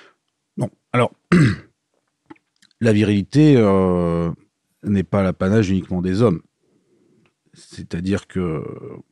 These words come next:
si on veut, euh, quand on est un homme, on peut avoir une part de, de féminité, une part de virilité. Et, et puis quand on est une femme, exactement l'inverse. Voilà. Euh, une femme n'est pas forcément féminine, un homme n'est pas forcément viril.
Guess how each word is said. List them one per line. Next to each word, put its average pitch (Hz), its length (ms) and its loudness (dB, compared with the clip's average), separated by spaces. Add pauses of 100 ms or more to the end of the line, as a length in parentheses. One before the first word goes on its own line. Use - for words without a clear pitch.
(600)
si - 420 -14
on - 140 -18
veut, 123 420 2
euh, 62 320 -10 (480)
quand - 220 -18
on 76 80 -12
est 60 40 -10
un 90 140 -8
homme, 117 140 0
on 82 80 -4
peut 69 160 -10
avoir 69 260 -8
une 80 120 -10
part 92 220 -6
de, 80 220 -8
de 78 160 -12
féminité, 95 580 -2
une 101 140 0
part 87 160 -6
de 87 80 -6
virilité. 92 500 -4 (360)
Et, 87 480 -4
et 85 60 -8
puis 92 100 -10
quand 87 180 -8
on 92 80 -6
est 82 60 -6
une 85 80 -8
femme, 139 240 0
exactement 87 480 -6
l'inverse. 120 420 0 (300)
Voilà. 90 240 -8 (640)
Euh, - 720 -12 (440)
une 98 140 -2
femme 101 200 0
n'est 95 100 0
pas 98 120 -4
forcément 92 320 -4
féminine, 101 420 0
un 95 140 0
homme 104 120 0
n'est 95 100 -2
pas 92 120 -8
forcément 90 380 -8
viril. 107 260 -2